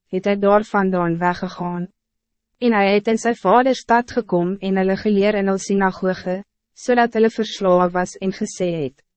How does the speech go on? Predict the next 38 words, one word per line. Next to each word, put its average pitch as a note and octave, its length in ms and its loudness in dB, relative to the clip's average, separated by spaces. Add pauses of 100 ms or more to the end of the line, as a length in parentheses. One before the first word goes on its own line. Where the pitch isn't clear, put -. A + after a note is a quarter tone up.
"Waar F#3+ 180 0
kry G#3 260 0
hy F#3 160 2
hierdie F#3+ 320 2
wijsheid F3+ 600 0
en F#3+ 160 -4
krachten G3 460 -2
vandaan? E3+ 640 -4 (720)
Is A3 140 -6
hy A3+ 160 2
nie C4+ 140 2
die D#4 100 0
seun G3 340 -2
van G3 180 -2
die G3+ 100 -2
timmerman F3 600 -2
nie? F#3 240 -6 (340)
Is A#3+ 140 -2
die B3 100 2
naam A3+ 360 4
van C#4 160 -4
sy C4 160 -2
moeder G#3 360 2
nie B3 140 2
Maria G3 520 0
en G#3 120 0
die G#3 180 2
van A3+ 140 2
sy G#3+ 160 -2
broers F#3 460 0
Jacobus F3+ 800 -2
en G3+ 140 0
Joses F3+ 540 -2
en G3 140 -2
Simon F3 460 -4
en F3+ 180 -2
Judas F3 420 -6
nie? C3 260 -4